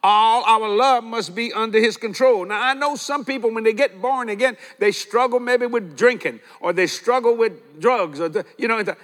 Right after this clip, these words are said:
but see, 'cause they have never totally collapsed. They have never come to the word called abandonment, to where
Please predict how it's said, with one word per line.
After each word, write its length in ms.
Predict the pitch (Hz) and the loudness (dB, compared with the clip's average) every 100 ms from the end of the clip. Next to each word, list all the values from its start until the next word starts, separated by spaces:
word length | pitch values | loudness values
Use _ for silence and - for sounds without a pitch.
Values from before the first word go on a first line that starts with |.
| _ | _
but 140 | - 170 | -2 -2
see, 180 | 262 | -4
'cause 180 | 202 208 | -2 0
they 160 | 226 226 | 2 2
have 100 | 214 | 0
never 320 | 226 269 226 | -4 -4 -4
totally 340 | - 233 202 | -2 -2 -2
collapsed. 600 | - 220 247 175 - - _ _ _ _ _ _ _ _ 640 622 _ 381 _ _ _ _ - - - - | -4 0 2 2 -4 -16 _ _ _ _ _ _ _ _ _ _ _ _ _ _ _ _ -20 -20 -20 0
They 200 | 233 226 | 4 4
have 120 | 196 | 0
never 480 | 202 254 277 240 - - _ - | -4 -2 0 -2 -6 -10 _ -6
come 240 | 269 262 | -6 -2
to 100 | 226 | -2
the 100 | 208 | 0
word 360 | 185 247 247 202 | 2 4 2 2
called 240 | 220 214 | 0 0
abandonment, 680 | 185 143 233 247 175 139 110 _ _ _ _ _ _ _ _ _ _ - | -2 0 2 2 -2 -8 -12 _ _ _ _ _ _ _ _ _ _ -6
to 120 | 233 | -2
where 300 | 208 240 | 2 0